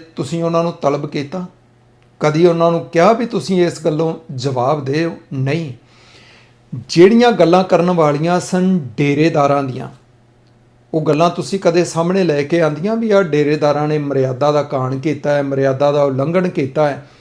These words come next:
ਹਾਲਾਂਕਿ ਤੁਸੀਂ ਮਰਿਆਦਾ ਦੇ ਪਹਿਰੇਦਾਰ ਹੋ, ਅਕਾਲ ਤਖਤ ਦੇ ਪਹਿਰੇਦਾਰ, ਮਤਲਬ ਮਰਿਆਦਾ ਦੇ ਪਹਿਰੇਦਾਰ। ਤੇ ਜਿਹੜੀ ਮਰਿਆਦਾ, ਤੁਹਾਡੀ ਮਰਿਆਦਾ, ਜਿਹਦੇ ਪਹਿਰੇਦਾਰ ਹੋ, ਉਹ ਮਰਿਆਦਾ ਜਿਨ੍ਹਾਂ ਡੇਰਿਆਂ 'ਤੇ ਲਾਗੂ ਨਹੀਂ,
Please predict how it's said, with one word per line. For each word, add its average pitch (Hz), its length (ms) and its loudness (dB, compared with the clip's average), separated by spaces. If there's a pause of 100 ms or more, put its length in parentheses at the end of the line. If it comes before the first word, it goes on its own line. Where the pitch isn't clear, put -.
(260)
ਹਾਲਾਂਕਿ 156 440 -2
ਤੁਸੀਂ 180 380 -4
ਮਰਿਆਦਾ 139 540 2
ਦੇ 208 120 4
ਪਹਿਰੇਦਾਰ 156 580 0
ਹੋ, - 100 -16 (800)
ਅਕਾਲ 135 380 0
ਤਖਤ 190 240 0
ਦੇ 202 200 4
ਪਹਿਰੇਦਾਰ, 185 640 4 (260)
ਮਤਲਬ 156 340 0
ਮਰਿਆਦਾ 139 480 0
ਦੇ 135 120 -2
ਪਹਿਰੇਦਾਰ। 127 540 -8 (680)
ਤੇ 156 260 2
ਜਿਹੜੀ 226 320 6
ਮਰਿਆਦਾ, 147 880 2
ਤੁਹਾਡੀ 156 420 4
ਮਰਿਆਦਾ, 143 800 2 (380)
ਜਿਹਦੇ 190 380 2
ਪਹਿਰੇਦਾਰ 196 640 6
ਹੋ, 131 220 -4 (300)
ਉਹ 180 160 4
ਮਰਿਆਦਾ 156 540 2
ਜਿਨ੍ਹਾਂ 160 340 -2
ਡੇਰਿਆਂ 143 420 0
'ਤੇ 180 160 -2
ਲਾਗੂ 131 500 0
ਨਹੀਂ, 147 460 2